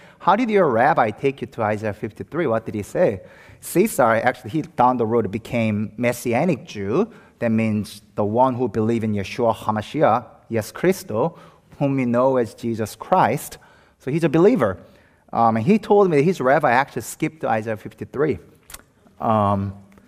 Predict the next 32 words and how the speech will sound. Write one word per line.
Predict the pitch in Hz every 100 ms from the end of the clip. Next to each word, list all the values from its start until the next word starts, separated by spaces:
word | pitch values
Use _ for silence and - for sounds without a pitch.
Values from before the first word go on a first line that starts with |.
| _ _ _ _
and | 156 156
actually, | 147 202 - 135
I |
heard | - - 220 170
down | 151 196 202
the |
road, | 151 165 123
as | 123
I | 139
talked | 151 143
to | 120
many | 127 123
of |
my | 117
Jewish | 110 - 208 -
friends, | - 107 110 - - _
a | -
lot | 113 151 208
of | 190
friends | - 170 165 151
of | 143
mine, | 123 120 131
people | 117 - 110
repeated | 113 - - 135
a | 131
similar | - 160 139 117
story | - 139
that | 113
they | 101 117
didn't | 113 98
cover | - 202 247
it. | 110